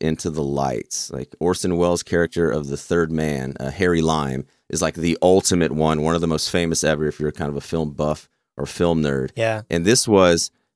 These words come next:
Speaker 1: just excellent. Oh, it was so good.
Speaker 2: Yeah, it, it was incredible. And this is actually how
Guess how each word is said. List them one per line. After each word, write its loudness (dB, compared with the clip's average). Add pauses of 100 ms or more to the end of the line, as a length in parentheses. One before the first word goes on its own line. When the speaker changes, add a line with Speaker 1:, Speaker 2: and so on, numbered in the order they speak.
Speaker 1:
just -4 (240)
excellent. 0 (180)
Oh, 6
it 2
was -2
so -2
good. -8 (460)
Speaker 2:
Yeah, -4 (240)
it, 0
it 2
was 2
incredible. -2
And -2
this 0
is 0
actually 4
how 2